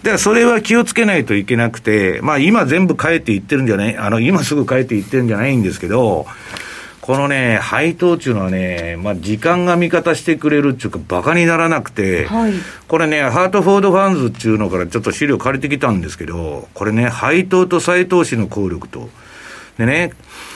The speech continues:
Speaker 1: これ、あのー、千九百六十年代からエスピー五百に、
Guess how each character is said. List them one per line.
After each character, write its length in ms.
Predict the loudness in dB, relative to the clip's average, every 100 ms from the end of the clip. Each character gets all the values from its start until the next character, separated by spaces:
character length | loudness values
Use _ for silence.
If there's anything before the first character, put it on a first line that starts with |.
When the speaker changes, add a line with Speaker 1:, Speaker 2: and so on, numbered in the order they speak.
| -20 -18 -2
Speaker 1:
こ 120 | 2
れ、 100 | 2
あ 80 | 4
の 80 | 4
ー、 960 | 6 6 6 6 6 4 4 4 2 2
千 240 | 2 2
九 120 | 2
百 120 | 2
六 340 | 2 2 2 0
十 260 | 2 2 4
年 220 | 4 4
代 180 | 2 2
か 160 | 0
ら 140 | 2 2
エ 200 | 2 0
ス 140 | 0
ピ 180 | 2 4
ー 40 |
五 120 | 4
百 260 | 4 2 0
に、 440 | 0 0 -2 -6